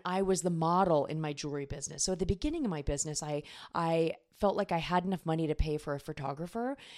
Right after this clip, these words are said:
but I felt like there was no way I could hire a model.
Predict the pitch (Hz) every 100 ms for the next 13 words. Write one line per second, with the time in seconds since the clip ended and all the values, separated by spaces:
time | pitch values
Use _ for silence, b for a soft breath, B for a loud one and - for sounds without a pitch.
0 | B - 170 160 - 190 165 160 180 160
1 | 156 180 190 202 196 165 151 143 147 147
2 | - 165 156 151 - 156 143 139 113